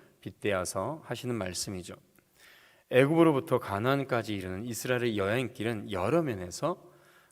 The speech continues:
우리 성도의 인생길과 유사하다는 것을 발견하게 됩니다. 그리고 하나님께서 그 모든 광야의 인생의 여정을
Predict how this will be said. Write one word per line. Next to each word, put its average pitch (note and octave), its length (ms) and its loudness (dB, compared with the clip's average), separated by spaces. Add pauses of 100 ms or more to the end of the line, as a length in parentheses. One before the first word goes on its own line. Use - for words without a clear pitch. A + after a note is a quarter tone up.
(100)
우리 F#2 160 -12
성도의 C3 640 0
인생길과 A2 1000 -4
유사하다는 A2+ 720 -4
것을 F#2+ 320 -4
발견하게 G2+ 500 -6
됩니다. F#2+ 420 -16 (300)
그리고 A2+ 500 -4 (280)
하나님께서 C#3+ 880 -2 (260)
그 - 100 -16
모든 C3 600 2 (300)
광야의 G2+ 640 -4
인생의 C#3 580 -4
여정을 F#2+ 640 -6